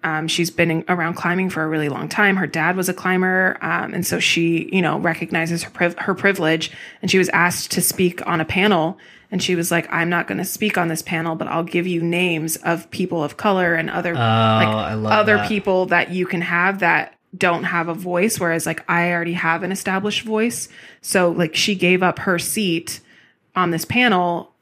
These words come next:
Speaker 1: um, and gave them suggestions of people that they should ask instead of her, which I
Speaker 2: I
Speaker 1: thought was
Speaker 2: love that.
Speaker 1: really, really great, um, and a really good
Speaker 2: And
Speaker 1: way
Speaker 2: just, like,
Speaker 1: to,
Speaker 2: a
Speaker 1: like
Speaker 2: very, what seemed may-, maybe to her seemed like a small gesture is really huge.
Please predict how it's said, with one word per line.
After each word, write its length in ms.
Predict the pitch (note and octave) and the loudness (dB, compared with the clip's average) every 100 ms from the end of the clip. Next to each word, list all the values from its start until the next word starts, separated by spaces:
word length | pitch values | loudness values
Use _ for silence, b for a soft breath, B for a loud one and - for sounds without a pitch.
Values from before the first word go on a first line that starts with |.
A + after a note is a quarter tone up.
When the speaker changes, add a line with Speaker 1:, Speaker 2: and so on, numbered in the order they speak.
| _ - | _ -4
Speaker 1:
um, 440 | D#3 D3+ D#3+ C#3 - | -2 -2 -4 -10 -4
and 200 | F3+ F3 | -4 0
gave 200 | F3+ F3 | -2 0
them 120 | F3 | -4
suggestions 580 | E3+ F3 E3+ D#3+ F3 F3+ | -4 -2 -2 -2 -6 -6
of 120 | D#3+ | -8
people 240 | - - D#3 | -6 -6 -6
that 140 | D#3 | -6
they 100 | E3 | -2
should 260 | - F#3+ F3 | 2 2 2
ask 380 | C#3+ D#3 - | 0 -4 -6
instead 360 | E3+ E3+ - D#3+ | -6 -6 -2 -2
of 120 | C#3 | -2
her, 220 | - C#3 - | -6 -8 -6
which 160 | F3 | -2
I 60 | A2 | 0
Speaker 2:
I 60 | |
Speaker 1:
thought 200 | G#2+ G#2 | 2 2
was 100 | A2 | 2
Speaker 2:
love 360 | A2 A2+ G#2+ A2+ | 4 4 2 0
that. 200 | G2+ F2 | -4 2
Speaker 1:
really, 240 | G2 F#3 | 2 2
really 260 | F#3 F3 F3 | 0 -2 -4
great, 480 | - E3 C3+ - _ - | -6 -6 -6 -8 _ -10
um, 380 | D#3+ D3+ C3+ - | -8 -8 -10 -10
and 300 | E3+ D#3+ - _ - | -8 -8 -10 _ -10
a 80 | |
really 540 | F3+ F3+ F#3 F3 E3 - b b b b F3 | -6 -4 -4 -4 -4 -8 b b b b 2
good 180 | G#3+ - | 4 4
Speaker 2:
And 100 | G3 | 6
Speaker 1:
way 200 | G3 G#3+ | 6 6
Speaker 2:
just, 20 | |
like, 100 | G3 | 6
Speaker 1:
to, 100 | - | 6
Speaker 2:
a 20 | |
Speaker 1:
like 100 | F#3 | 6
Speaker 2:
very, 280 | D3+ D#3 D#3+ | 6 6 6
what 200 | C#3+ C#3+ | 4 2
seemed 380 | - C3 C3+ C3+ | 0 0 0 0
may-, 200 | C3+ G#2+ | 0 0
maybe 220 | A#2+ B2 A#2+ | 0 2 2
to 80 | |
her 260 | A2+ A2+ A2+ | 2 0 -2
seemed 200 | - B2+ | -2 -2
like 100 | A2 | -2
a 60 | G#2+ | -2
small 320 | - A#2 G#2+ | -4 -2 -2
gesture 440 | G#2 G#2 G#2+ C3+ A2 | -2 -4 -2 -2 -2
is 220 | A2 - | -4 -10
really 640 | B2+ B2+ C#3 D#3+ D#3 B2+ A#2 | -12 -8 2 6 6 4 2
huge. 600 | - C3+ G2 D2 - | 0 0 0 -4 -12